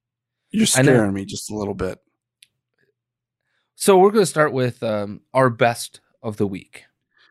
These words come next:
Speaker 1: Okay.
Speaker 2: And, and I think I'm gonna go first on this one 'cause I think this
Speaker 1: Okay,
Speaker 2: will
Speaker 1: go.
Speaker 2: surprise you a little bit.
Speaker 1: But by all means.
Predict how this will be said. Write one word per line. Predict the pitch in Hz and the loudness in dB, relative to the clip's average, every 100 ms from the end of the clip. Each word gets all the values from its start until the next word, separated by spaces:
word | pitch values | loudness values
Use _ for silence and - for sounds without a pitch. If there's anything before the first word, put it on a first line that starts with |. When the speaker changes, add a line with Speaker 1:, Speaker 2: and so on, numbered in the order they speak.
| _ _ _ | _ _ _
Speaker 1:
Okay. | 127 110 113 101 117 165 - _ - - | 0 2 2 2 2 0 -4 _ -20 -6
Speaker 2:
And, | 151 160 | -2 0
and | 175 190 | 0 -2
I | 214 | -2
think | 269 - | -2 -2
I'm | 170 190 | 0 2
gonna | 185 156 | 2 2
go | 135 | 0
first | 117 120 113 | -2 -4 -4
on | 107 | -10
this | 104 - | -12 -16
one | 101 - _ - | -20 -20 _ -8
'cause | 120 | -2
I | 123 | 0
think | 180 175 | -2 -4
this | 156 | -2
Speaker 1:
Okay, | 139 139 | 0 0
Speaker 2:
will | - | -2
Speaker 1:
go. | 120 | -4
Speaker 2:
surprise | 123 117 110 104 | -4 -2 -4 -4
you | 104 | -10
a | |
little | 104 104 101 | -10 -10 -12
bit. | 92 - _ _ _ _ - | -14 -16 _ _ _ _ -6
Speaker 1:
But | 151 139 - 123 | -2 -2 -4 0
by | 123 | 2
all | 120 123 | 4 4
means. | 120 95 - | 2 -2 -6